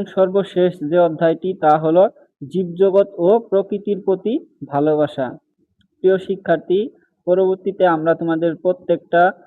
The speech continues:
বইয়ের অধ্যায় ভিত্তিক সম্পূর্ণ আলোচনার ভিডিও নিয়ে হাজির হব ইনশাআল্লাহ। সেই ভিডিও সবার আগে পাওয়ার জন্য আমাদের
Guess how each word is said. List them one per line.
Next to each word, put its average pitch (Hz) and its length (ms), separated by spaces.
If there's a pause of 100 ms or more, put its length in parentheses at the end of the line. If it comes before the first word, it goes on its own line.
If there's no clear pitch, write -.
(200)
বইয়ের 160 400
অধ্যায় 165 440
ভিত্তিক 165 380
সম্পূর্ণ 165 500
আলোচনার 175 580
ভিডিও 156 360
নিয়ে 170 260 (680)
হাজির 147 300
হব 156 180 (180)
ইনশাআল্লাহ। 165 520
সেই 165 320
ভিডিও 160 280
সবার 175 340
আগে 170 180
পাওয়ার 170 340
জন্য 156 240
আমাদের 156 360